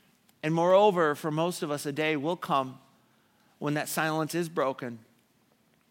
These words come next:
And if we've chosen to hope, we may actually exit that season of silence a better version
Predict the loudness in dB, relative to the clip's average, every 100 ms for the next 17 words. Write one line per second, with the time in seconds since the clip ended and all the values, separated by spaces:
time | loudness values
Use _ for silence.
0 | _ -2 0 0 0 -2 0 0 0 -2
1 | -2 0 0 0 -2 -2 -4 -6 -6 -8
2 | -4 -4 -4 -6 -4 -4 -6 -6 -6 -6
3 | -10 -8 -6 -4 -6 -10 -14 -20 -20 -6
4 | -4 2 2 4 2 -2 -2 -4 -6